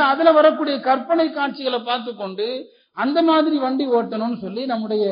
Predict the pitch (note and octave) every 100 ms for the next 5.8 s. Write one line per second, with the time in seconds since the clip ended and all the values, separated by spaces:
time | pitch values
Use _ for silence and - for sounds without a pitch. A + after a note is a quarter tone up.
0 | E3+ - _ G#3 A3 - D#4 B3 B3 D4
1 | B3 A#3+ C4 B3 A3+ G#3+ F#3+ F#3 G#3 A#3
2 | C4 _ _ _ A#3+ C#4 D#4 D#4 C#4 C4
3 | B3 C4 C4 B3 C#4 C#4+ B3 B3 D4+ C#4
4 | C4 A3+ G3 A3+ B3+ D4 B3+ B3 B3+ B3
5 | D#4 C#4 B3 A#3 A3 A3+ A3+ A#3+